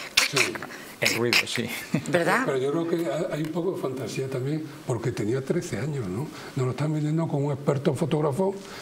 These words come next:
Speaker 1: y parece que era un niño muy pequeño, ¿eh?
Speaker 3: Hombre, con
Speaker 1: O sea, una
Speaker 3: trece.
Speaker 1: cosa, una cosa es
Speaker 3: Con
Speaker 1: obtener una foto de tu hijo con, con tu amante, y que, oye, hazme una foto, y incluso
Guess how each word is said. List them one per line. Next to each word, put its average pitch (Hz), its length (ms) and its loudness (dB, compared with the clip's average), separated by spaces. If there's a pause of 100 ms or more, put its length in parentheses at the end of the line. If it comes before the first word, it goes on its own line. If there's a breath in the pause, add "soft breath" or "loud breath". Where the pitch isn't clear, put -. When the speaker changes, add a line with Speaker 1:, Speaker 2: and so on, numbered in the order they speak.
(220 loud breath)
Speaker 1:
y - 40 0
parece 98 300 4
que 151 80 4
era 147 80 4
un 139 100 4
niño 120 300 4
muy 101 800 2
pequeño, - 500 4
¿eh? - 80 4
Speaker 3:
Hombre, 139 200 4
con 135 180 4
Speaker 1:
O - 20 2
sea, 143 120 8
una 160 160 8
Speaker 3:
trece. 151 100 8
Speaker 1:
cosa, 156 300 8 (200 loud breath)
una 147 160 8
cosa 156 160 8
es 180 60 10
Speaker 3:
Con 160 80 6
Speaker 1:
obtener 156 320 8
una 160 220 8
foto 135 520 2 (240 loud breath)
de 117 140 6
tu 120 140 4
hijo 147 340 2
con, 117 420 2 (400 loud breath)
con 110 320 2
tu 120 300 2
amante, 156 580 2
y - 80 -8
que, 117 160 4
oye, 151 180 4
hazme 151 140 2
una 165 200 4
foto, 170 360 2
y 208 180 0
incluso 135 840 0